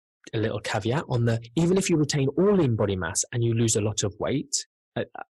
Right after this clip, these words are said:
Johnst-, Johnson or Johnston et al, I think it's two thousand two maybe, uh, but it's the extreme weight loss study where they retained, uh, muscle mass, lean body mass, and still they had this huge metabolic adaptation. But it's irrelevant. If you lose a little bit of muscle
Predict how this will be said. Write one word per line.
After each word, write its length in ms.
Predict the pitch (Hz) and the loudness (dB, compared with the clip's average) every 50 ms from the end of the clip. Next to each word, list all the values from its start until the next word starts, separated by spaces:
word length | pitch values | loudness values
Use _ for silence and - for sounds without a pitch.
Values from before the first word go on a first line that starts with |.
| _ _ _ _ - 120 117 113 - - 262 - | _ _ _ _ -10 -10 -10 -10 -10 -14 -10 -6
Johnst-, 480 | - - 123 131 127 127 131 - - - - - _ - | -2 -2 0 0 -2 -2 -4 -4 -4 -6 -8 -8 _ -8
Johnson 500 | - - 127 139 - - - 147 147 147 | -6 -4 -4 -2 -2 -2 -2 0 0 0
or 140 | 139 117 107 | 0 -2 -4
Johnston 560 | 104 - 110 113 117 - - - - 117 117 | -4 -2 -2 -2 -2 -2 -4 -4 -4 -4 -4
et 180 | 117 113 - - | -4 -4 -4 -4
al, 300 | 117 113 117 120 123 - | -4 -4 -4 -4 -6 -10
I 100 | - _ _ | -14 _ _
think 120 | 117 107 | -8 -8
it's 120 | - - - | -8 -8 -10
two 180 | - - 120 | -8 -6 -4
thousand 340 | 107 - 104 101 107 104 101 | -2 -2 -2 -2 -2 -4 -4
two 220 | - - - 110 107 | -4 -4 -2 -2 0
maybe, 360 | 107 107 110 107 117 117 120 - 135 123 | 0 0 -2 -2 -2 -4 -2 -2 -2 -2
uh, 140 | 117 117 117 113 | -2 -2 -2 -2
but 80 | - 110 | -2 -2
it's 180 | 107 - - - | 0 0 -2 -2
the 140 | 123 110 | -2 -2
extreme 520 | 107 107 - - - - 151 175 190 190 156 | -2 0 -2 -2 0 0 0 2 2 2 2
weight 160 | 131 123 - | 2 0 0
loss 140 | 110 123 - | 0 -2 -2
study 220 | - 123 117 120 | 0 0 0 0
where 120 | 110 110 104 | 0 0 0
they 100 | 107 104 | 0 -2
retained, 500 | 107 107 - - 170 185 185 165 143 - _ _ _ _ _ _ _ - | -2 -2 -2 0 0 2 2 0 0 -4 _ _ _ _ _ _ _ -4
uh, 160 | 117 104 69 | -2 -2 0
muscle 300 | 101 113 120 - - 120 | 0 -2 -2 0 -2 -2
mass, 360 | 113 107 110 110 - - - - _ _ - | -2 -2 -2 -2 -2 -2 -4 -6 _ _ -4
lean 240 | 107 110 113 123 120 | -2 0 0 2 2
body 160 | 113 110 110 | 0 0 0
mass, 340 | 104 98 101 98 - - - _ _ _ - | 0 0 -2 -2 -2 -4 -6 _ _ _ -2
and 120 | 127 120 | -2 0
still 280 | - - - - 123 110 | 0 0 0 0 2 2
they 100 | 104 98 | 2 0
had 120 | 90 95 | -2 -2
this 240 | 98 90 - - - | -2 -2 -2 -2 -2
huge 200 | 107 101 - - | -2 -2 -2 -4
metabolic 400 | 98 95 - - - 92 98 - | -4 -6 -6 -6 -6 -6 -6 -6
adaptation. 640 | - - - - - - 131 120 - - - 131 120 - _ _ _ - | -6 -8 -6 -4 -2 0 0 0 0 -2 -4 -10 -16 -18 _ _ _ -4
But 60 | 123 | -2
it's 100 | 117 - | 0 0
irrelevant. 720 | 127 117 113 127 135 135 117 101 - 92 90 - - - - _ _ _ _ _ _ _ _ _ _ - | 0 0 0 2 2 2 0 0 -2 -6 -6 -6 -8 -8 -10 _ _ _ _ _ _ _ _ _ _ -8
If 140 | 107 101 - | -6 -6 -4
you 80 | 110 104 | -2 0
lose 280 | 107 131 160 175 165 | 0 2 2 2 2
a 40 | 170 | 2
little 200 | 175 175 - 170 | 2 2 0 0
bit 140 | 160 165 151 | 0 -2 -2
of 120 | 139 - | -4 -4
muscle 440 | 131 113 104 - - 107 104 104 104 | -4 -4 -2 -2 -2 0 -2 -2 -4